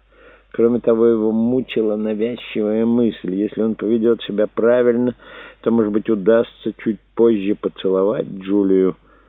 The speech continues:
Когда она взяла со стола бокал с вином, отпила из него и облизала губы, Майк подумал, что ничего более возбуждающего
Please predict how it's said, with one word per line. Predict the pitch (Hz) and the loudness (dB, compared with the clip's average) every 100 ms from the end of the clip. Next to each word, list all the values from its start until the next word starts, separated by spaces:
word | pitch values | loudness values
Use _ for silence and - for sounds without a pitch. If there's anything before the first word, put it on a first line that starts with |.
| _ _ _ | _ _ _
Когда | - 107 117 | -6 0 2
она | 113 110 | 2 2
взяла | 101 107 110 | 2 2 2
со | - - | -2 -8
стола | - 104 104 | -2 2 2
бокал | 98 - 104 101 | 0 0 0 0
с | - | -2
вином, | 95 95 113 123 117 - - - | -4 -2 0 0 -2 -10 -14 -8
отпила | 92 - 107 110 117 | -8 0 2 4 4
из | 117 98 | 4 2
него | 110 107 110 | 0 2 4
и | 104 | 4
облизала | 101 87 92 95 101 95 | 2 0 -2 0 2 0
губы, | 90 120 123 110 104 | 0 0 0 0 0
Майк | 92 98 104 - | 0 -2 -4 -4
подумал, | 101 98 101 104 101 | -4 -2 -2 -4 -6
что | - - | -10 -8
ничего | 92 92 98 101 - - 95 95 98 | -6 -4 -6 -8 -12 -6 -2 0 -2
более | 95 92 90 92 90 | 0 0 2 0 0
возбуждающего | 90 82 85 92 80 71 90 87 82 - - 90 92 | -4 -6 -6 -6 -6 -4 -4 -4 -6 -10 -8 -6 -6